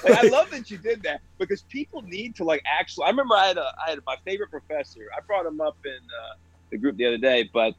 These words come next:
Speaker 1: uh, uh, he's a great professor. But he's like, if, you know, you have a case book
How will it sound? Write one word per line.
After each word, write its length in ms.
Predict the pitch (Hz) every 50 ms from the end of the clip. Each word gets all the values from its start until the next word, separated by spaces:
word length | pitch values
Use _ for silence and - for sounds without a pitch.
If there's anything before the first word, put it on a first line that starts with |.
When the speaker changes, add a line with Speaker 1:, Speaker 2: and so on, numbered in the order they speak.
| -
Speaker 1:
uh, 300 | 123 113 113 110 107 110 104 - _ _ _ _ - _ _ _ -
uh, 100 | - 117 113
he's 240 | 127 151 156 135 127
a 60 | 117
great 440 | 104 - - 107 131 143 165 170 -
professor. 480 | 165 143 - - 156 151 - - 120 - _ _ _ _ - _
But 140 | - 131 117
he's 280 | - - - 175 147 -
like, 200 | 165 143 139 - _ _ _ -
if, 140 | - 123 127 - _ _ _ _ _ _ _ _
you 140 | - 143 170
know, 60 | 175
you 160 | 147 139 165 226
have 100 | 240 185
a 60 | 131
case 340 | - - 175 175 190 196 -
book 340 | _ - 190 190 - -